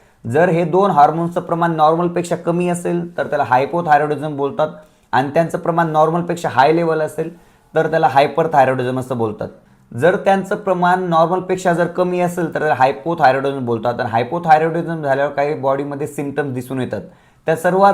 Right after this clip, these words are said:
महत्त्वाचं क्लि-, क्लिनिकल मॅनिफेस्टेशन म्हणजे चिन्ह लक्षण आहे स्लो मेटाबॉलिझम रेट.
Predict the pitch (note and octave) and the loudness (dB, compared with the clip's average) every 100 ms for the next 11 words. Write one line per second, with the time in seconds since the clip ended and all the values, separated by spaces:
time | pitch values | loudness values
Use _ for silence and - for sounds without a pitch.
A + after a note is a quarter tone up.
0 | G3 B2 C#3+ D#3 E3 E3+ F3 F3 E3 - | 2 -8 -4 -2 -2 0 0 -2 -8 -14
1 | _ D#3 D#3+ E3+ D#3 D3+ D3+ D3+ - D3 | _ -8 -4 -4 -2 -4 -4 -8 -6 -8
2 | D#3+ D3 C#3+ C#3+ D3+ D#3+ D#3 D#3 D#3 D#3+ | -8 -8 -8 -10 -8 -8 -6 -4 -6 -4
3 | C#3+ C3 D#3 - _ _ - F3 F3+ E3+ | -4 -4 -6 -14 _ _ 0 2 2 2
4 | E3+ D3 D3+ C#3+ C#3+ C3+ B2 | 0 0 -2 -2 -4 -2 -4